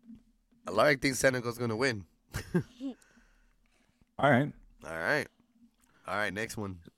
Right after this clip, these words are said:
Speaker 2: So, let, let's not do one by one. Let's do, like, who do you think is gonna be on the top two?
Speaker 1: Okay, so
Speaker 2: Netherlands.
Speaker 1: in my opinion, the top two is probably gonna be, oh, sh-, I know Netherlands for sure.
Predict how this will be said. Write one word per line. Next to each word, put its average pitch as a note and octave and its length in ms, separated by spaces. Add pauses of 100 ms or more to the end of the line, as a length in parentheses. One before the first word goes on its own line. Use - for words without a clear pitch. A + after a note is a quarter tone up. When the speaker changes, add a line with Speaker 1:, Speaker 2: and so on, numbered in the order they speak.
Speaker 2:
So, C#3 500 (760)
let, C3 320
let's C#3 340
not D#3 360
do C#3+ 160
one A#2 260
by G#2 140
one. F#2+ 280
Let's G#2+ 180
do, B2+ 320
like, F#2+ 360
who B2 160
do C3 60
you A2+ 120
think G#2+ 240
is F#2 120
gonna G2 160
be F#2+ 100
on F2+ 140
the E2+ 120 (420)
top G2 240
two? - 260 (720)
Speaker 1:
Okay, - 60
so G#2 60
Speaker 2:
Netherlands. G#2 500 (560)
Speaker 1:
in A#2 120
my C3+ 140
opinion, C#3 500
the A#2+ 180
top A#2+ 280
two B2 280
is A2 140
probably A2+ 280
gonna A2 260
be, G#2 440
oh, G#2 220
sh-, - 420
I A#2 120
know D#3 200
Netherlands C3+ 680
for F2+ 180
sure. F#2 680